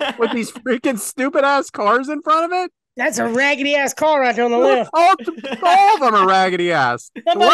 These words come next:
Speaker 1: one
Speaker 3: move, somebody needs to move that Dodge Neon out of the way.
Speaker 1: Yeah, it's got the salt all over it. And then, uh, what is this thing?
Speaker 2: And a two-door Explorer trips me out, man. Like,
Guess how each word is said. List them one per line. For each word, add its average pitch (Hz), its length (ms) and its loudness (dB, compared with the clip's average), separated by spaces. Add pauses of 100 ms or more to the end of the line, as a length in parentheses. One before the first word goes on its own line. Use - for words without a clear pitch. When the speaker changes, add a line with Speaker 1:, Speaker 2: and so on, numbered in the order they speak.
(120)
Speaker 1:
one 349 240 0
Speaker 3:
move, 294 140 -12 (160)
somebody 330 280 0 (100)
needs 247 80 -4
to 285 40 -2 (120)
move 311 100 -2
that 269 160 -2
Dodge 294 220 0
Neon 262 400 0
out 240 120 -6
of 233 40 -6
the 240 160 -4
way. 254 280 -6 (260)
Speaker 1:
Yeah, 247 340 -2
it's 170 120 -6
got 233 160 -4
the 190 100 -4
salt 247 420 0
all 269 160 2
over 294 280 -2
it. 311 160 -4 (120)
And 208 140 -10
then, 226 300 -8
uh, 214 240 -4
what 262 140 -6
is 175 180 -6
this 135 180 -12
thing? 117 340 -12 (120)
Speaker 2:
And 285 120 -8
a 294 60 -10
two-door 330 460 -6
Explorer 226 480 -6
trips 202 320 -14
me 180 180 -6
out, 113 240 -6
man. 117 220 -10
Like, 123 220 -4